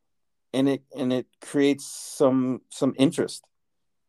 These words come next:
The way things are now, it really doesn't do that, you know, unless you're in the game already or you're, you're a fan, um, prior to any of these events.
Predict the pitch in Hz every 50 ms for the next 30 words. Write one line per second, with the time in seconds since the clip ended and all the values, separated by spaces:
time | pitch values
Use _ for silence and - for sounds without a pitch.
0 | _ _ _ _ _ _ _ - 107 107 123 135 135 135 147 135 123 107 123 113
1 | 107 104 120 135 139 123 110 104 101 - - 113 117 110 101 92 - 104 95 90
2 | 95 90 _ - - 110 110 101 92 90 - - - _ _ _ _ _ _ _
3 | _ _ _ _ _ - 104 98 98 98 98 95 98 107 104 - - 104 98 -
4 | - 117 110 107 104 101 92 104 104 101 98 95 95 95 95 101 110 110 101 101
5 | 98 98 98 95 95 98 98 98 98 85 80 - _ _ - 110 107 98 92 90
6 | - - 117 110 107 101 95 92 92 90 92 _ _ _ _ _ _ _ _ _
7 | _ _ _ _ _ _ _ - 92 95 92 92 90 90 90 90 90 87 - _
8 | _ _ _ _ - - - 117 101 95 95 90 - - 123 120 110 101 95 -
9 | 110 101 98 95 92 90 95 92 90 92 87 90 92 92 90 - - -